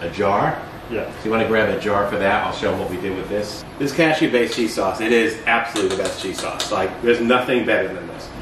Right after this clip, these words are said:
Speaker 2: Awesome.
Speaker 1: All the ones that you've tried from all the different people, like, it doesn't compare to this. And we just put it in a big glass container that's airtight, and then we just serve it all week. And, uh, you probably get, like, five days out of that. I wouldn't keep it any longer than that. Maybe seven.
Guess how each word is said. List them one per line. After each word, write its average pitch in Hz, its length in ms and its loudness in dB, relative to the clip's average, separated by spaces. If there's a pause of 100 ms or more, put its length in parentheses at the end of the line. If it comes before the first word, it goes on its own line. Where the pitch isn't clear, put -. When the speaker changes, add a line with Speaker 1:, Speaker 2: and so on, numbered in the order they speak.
(120)
Speaker 2:
Awesome. 117 180 -4
Speaker 1:
All 139 160 2
the 139 80 6
ones 135 260 4
that 127 80 -2
you've 110 160 -6
tried 117 380 4
from 110 160 -2
all 113 100 4
the 117 80 4
different 117 320 2
people, 110 400 6
like, - 240 0 (100)
it 107 120 -6
doesn't - 260 2
compare - 380 0
to 87 60 -4
this. - 340 -10
And 110 80 -4
we 143 80 2
just - 100 -8
put 135 140 4
it 110 100 4
in 98 100 2
a 98 40 -8
big 104 180 2
glass 98 300 2
container 95 480 0
that's 85 220 -4
airtight, - 640 -2
and 101 100 -4
then 104 120 2
we 113 80 4
just 117 240 -6
serve 107 220 4
it 101 80 4
all 98 220 4
week. 95 260 -2 (220)
And, 120 400 2 (680)
uh, 143 280 4
you 160 80 2
probably 214 320 4
get, 131 160 2
like, 123 300 4
five 120 500 0
days 113 340 0
out 117 140 2
of 113 80 0
that. 120 360 2
I 147 60 -2
wouldn't 127 260 -4
keep 135 220 0
it 113 80 2
any 117 320 2
longer 101 480 4
than 95 220 0
that. 101 480 2 (200)
Maybe 139 420 4
seven. 131 580 2